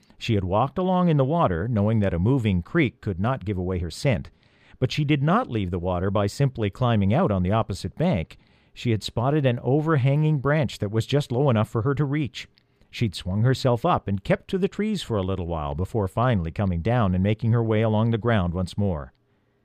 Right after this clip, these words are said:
This trick completely baffled poor Gypsy's nose,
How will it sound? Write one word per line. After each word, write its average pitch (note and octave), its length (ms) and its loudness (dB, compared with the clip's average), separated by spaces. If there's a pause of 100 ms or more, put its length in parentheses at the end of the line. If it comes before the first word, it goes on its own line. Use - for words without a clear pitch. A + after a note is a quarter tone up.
(360)
This C3+ 280 2
trick F2+ 320 -4
completely G2+ 680 -2
baffled G2 520 -4
poor G2+ 180 -4
Gypsy's F2+ 460 -4
nose, F#2+ 420 0